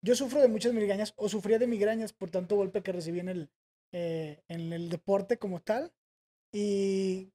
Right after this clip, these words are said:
descubrí que lo que me quitaba el dolor de cabeza era eso, era echarme un gallito y decía, "Verga, ya, ya se acabó el paracetamol".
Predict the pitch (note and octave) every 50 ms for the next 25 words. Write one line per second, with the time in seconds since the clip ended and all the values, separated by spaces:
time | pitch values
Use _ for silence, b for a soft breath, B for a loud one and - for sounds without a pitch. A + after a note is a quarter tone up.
0 | _ _ - B3 A#3 F#3+ G#3+ G3+ - - G#3+ A3+ A#3 A#3 - - C4+ C4+ - -
1 | A3+ A3 F#3+ F#3+ A#3 A#3+ B3+ B3 A#3+ A#3 A#3+ B3 A#3 A#3 A3 A3+ A#3 A#3+ A#3+ B3
2 | B3 A#3 A#3 A#3+ - B3+ A#3+ B3 A#3+ _ _ _ G3+ G#3 G#3 - A#3 A3+ A3+ A3+
3 | A3+ A3 G#3 G#3 A3 G3 - - A3+ A3+ G3 F3+ E3+ - F3 E3 F#3 F#3 F#3+ A#3+
4 | C#4 D4 C4+ A#3 G#3 A#3 A#3+ A#3+ B3 _ _ _ _ _ _ _ _ _ _ _
5 | _ _ _ _ - G3+ F#3+ F3+ - A3+ G3+ - G3+ F#3 G3 F#3 - G#3+ F#3 D#3+
6 | - E3 - D#3+ E3 E3+ F#3+ A3+ B3